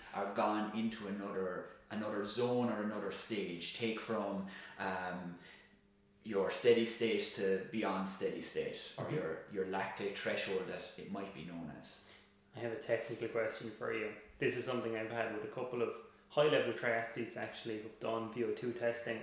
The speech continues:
Speaker 2: and have come back and said their metabolic flexibility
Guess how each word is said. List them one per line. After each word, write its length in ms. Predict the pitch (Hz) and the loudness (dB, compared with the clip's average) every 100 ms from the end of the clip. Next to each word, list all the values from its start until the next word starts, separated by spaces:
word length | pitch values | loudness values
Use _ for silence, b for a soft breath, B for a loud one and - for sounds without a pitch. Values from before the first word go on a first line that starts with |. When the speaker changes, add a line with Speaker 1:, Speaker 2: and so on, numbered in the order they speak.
| - | -4
Speaker 2:
and 80 | |
have 140 | 107 - | -8 -6
come 240 | - 117 | -4 -2
back 340 | 113 117 117 120 | 0 0 0 -4
and 140 | 110 | -6
said 400 | - 117 110 107 - B B B | -4 -2 -2 -4 -10 B B B
their 120 | 113 | -2
metabolic 680 | 117 123 123 123 117 117 113 | 0 2 0 0 2 2 0
flexibility 920 | - 123 - - 117 123 123 117 104 | -4 -6 -6 -8 -4 -2 0 0 -4